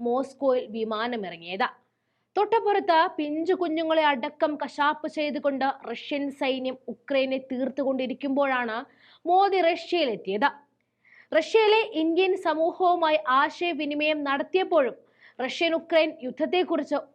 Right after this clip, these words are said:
ഒരു വാക്ക് പോലും മോദി മിണ്ടാത്തതും വിമർശനങ്ങൾക്ക് വഴിവെച്ചിട്ടുണ്ട്. അതേസമയം പല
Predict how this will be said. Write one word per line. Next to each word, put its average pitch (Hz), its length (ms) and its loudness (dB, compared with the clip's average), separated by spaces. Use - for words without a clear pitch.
ഒരു 370 220 0
വാക്ക് 302 420 -2
പോലും 277 340 0
മോദി 262 300 -2
മിണ്ടാത്തതും 233 680 -2
വിമർശനങ്ങൾക്ക് 277 840 -2
വഴിവെച്ചിട്ടുണ്ട്. 208 800 -2
അതേസമയം 320 680 0
പല 311 200 4